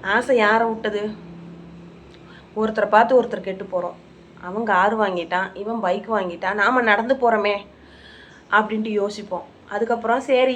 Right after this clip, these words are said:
இ எம் ஐ தானே அப்படின்ட்டு ஒரு பைக்கை வாங்குவோம். வாங்கினதுக்கப்புறம் தான் தெரியும் நடந்தே போயிருக்கலாம் அப்படின்ட்டு.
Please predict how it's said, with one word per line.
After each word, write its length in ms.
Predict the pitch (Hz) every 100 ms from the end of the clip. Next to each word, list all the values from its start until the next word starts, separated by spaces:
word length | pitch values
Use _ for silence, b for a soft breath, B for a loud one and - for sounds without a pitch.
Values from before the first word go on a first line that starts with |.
| 220
இ 40 | 220
எம் 100 | 240 233
ஐ 20 | 214
தானே 220 | 214 214 170 - - - - - - -
அப்படின்ட்டு 340 | 202 214 214
ஒரு 80 | 220 202
பைக்கை 280 | 196 202 214
வாங்குவோம். 400 | 190 180 175 - - - - - -
வாங்கினதுக்கப்புறம் 540 | 185 196 233 214 208 214
தான் 120 | 233
தெரியும் 260 | 202 190 - - - -
நடந்தே 340 | 180 196 214 214
போயிருக்கலாம் 380 | 196 190 190 185
அப்படின்ட்டு. 340 | 185 170 135